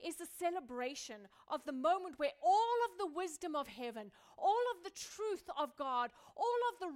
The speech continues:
righteousness and power and glory and love that is God came down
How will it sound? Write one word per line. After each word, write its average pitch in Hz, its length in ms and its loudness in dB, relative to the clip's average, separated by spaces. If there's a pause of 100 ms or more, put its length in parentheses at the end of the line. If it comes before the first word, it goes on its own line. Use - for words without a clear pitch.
righteousness 349 800 -2
and 247 160 -10
power 359 560 2
and 240 180 -4
glory 359 800 2
and 240 380 -2
love 311 440 4 (300)
that 339 160 6 (260)
is 294 200 -8
God 277 540 2 (580)
came 370 680 0
down 226 640 -2